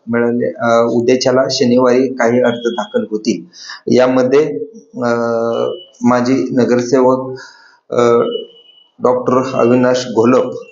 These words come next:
अ, यांच्या पत्नी डॉक्टर वैशाली घोलप यांचा नगराध्यक्ष पदासाठी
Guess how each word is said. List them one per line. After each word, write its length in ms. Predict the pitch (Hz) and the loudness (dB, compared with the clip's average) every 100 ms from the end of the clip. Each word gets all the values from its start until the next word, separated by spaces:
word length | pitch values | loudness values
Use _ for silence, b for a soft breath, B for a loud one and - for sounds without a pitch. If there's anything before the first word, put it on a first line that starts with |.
| - | -2
अ, 380 | 117 117 117 117 113 120 | 2 4 4 2 0 0
यांच्या 300 | 117 120 120 | 0 0 0
पत्नी 680 | 123 120 123 123 - - - _ _ 117 | 0 0 0 0 -2 -6 -14 _ _ -4
डॉक्टर 260 | 117 123 | -2 0
वैशाली 500 | 123 117 117 120 117 | 2 2 2 2 0
घोलप 520 | 113 113 113 - - | 0 2 2 0 -2
यांचा 420 | 110 110 113 110 - | 0 0 2 0 0
नगराध्यक्ष 600 | 117 113 117 117 120 117 | 0 2 2 0 -2 -4
पदासाठी 840 | 123 117 117 120 - - 131 - | -2 -2 0 -2 -4 -4 -4 -6